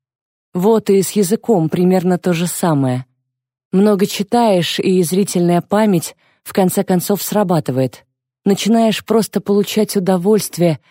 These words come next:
от красивого и правильного языка. А то, как пишется то или иное слово, как ставятся знаки препинания,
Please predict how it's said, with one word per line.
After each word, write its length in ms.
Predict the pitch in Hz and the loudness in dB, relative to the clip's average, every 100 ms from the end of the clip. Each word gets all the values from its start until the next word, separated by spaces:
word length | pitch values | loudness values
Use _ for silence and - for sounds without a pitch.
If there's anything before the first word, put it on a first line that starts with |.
| _ | _
от 180 | 185 - | -4 -2
красивого 800 | 175 170 - 202 196 170 151 143 _ - | -2 -2 -2 -2 0 2 0 -2 _ -6
и 120 | 190 | -6
правильного 600 | - 185 175 160 156 151 | 0 0 2 2 2 2
языка. 600 | 147 151 165 - 135 113 _ _ _ _ _ _ _ _ _ _ - | 0 -2 -4 -6 -6 -8 _ _ _ _ _ _ _ _ _ _ -4
А 140 | 180 | -2
то, 120 | 220 | 0
как 240 | 208 202 - | 0 -4 -2
пишется 520 | 240 - 214 - 190 | -2 0 -2 -4 -4
то 260 | - 220 | 2 4
или 160 | 196 190 | 4 4
иное 240 | 190 196 | 2 0
слово, 460 | 175 - 240 214 190 _ _ - | 0 0 2 2 0 _ _ -4
как 160 | 214 | -4
ставятся 440 | - 226 208 - 190 | 0 0 0 0 0
знаки 320 | 190 196 196 | 0 0 -2
препинания, 840 | 180 185 185 180 202 202 185 | -2 -2 0 2 2 2 0